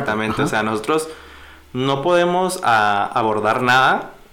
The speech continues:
Speaker 1: si la persona en realidad no está dispuesta, ¿va? Y para poder estar dispuesta tenés que estar consciente de tu problema.
Speaker 2: Sí.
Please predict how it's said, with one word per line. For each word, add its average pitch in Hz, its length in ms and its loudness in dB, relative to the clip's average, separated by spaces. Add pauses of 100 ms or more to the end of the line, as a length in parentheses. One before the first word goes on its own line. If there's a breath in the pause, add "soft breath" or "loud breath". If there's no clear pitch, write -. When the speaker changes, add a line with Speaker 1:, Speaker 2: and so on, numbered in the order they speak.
(240)
Speaker 1:
si - 160 -8
la 117 120 -2
persona 117 240 -4
en 135 40 -6
realidad 127 240 0
no 110 120 -2
está 117 340 -2
dispuesta, 113 560 -6
¿va? - 200 -10 (120)
Y 107 120 -8
para 107 280 0
poder 107 220 0
estar 127 240 -2
dispuesta 139 340 -4
tenés 107 220 -4
que - 80 -10
estar - 180 -6
consciente 104 380 -4
de 101 40 -6
tu 98 120 -8
problema. - 460 -6
Speaker 2:
Sí. 120 180 -2